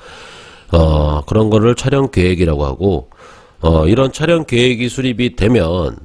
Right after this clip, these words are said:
내가 사진은 찍었으면 그걸 지도로 제작하기 위해선 사진상에서 특징이 되는 특정점에 대한 좌표들을 취득을 해야 됩니다.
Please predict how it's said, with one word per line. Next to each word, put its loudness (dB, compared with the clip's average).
내가 2
사진은 0
찍었으면 0
그걸 -2
지도로 0
제작하기 -4
위해선 2
사진상에서 0
특징이 -2
되는 2
특정점에 -4
대한 -6
좌표들을 -2
취득을 -4
해야 2
됩니다. -2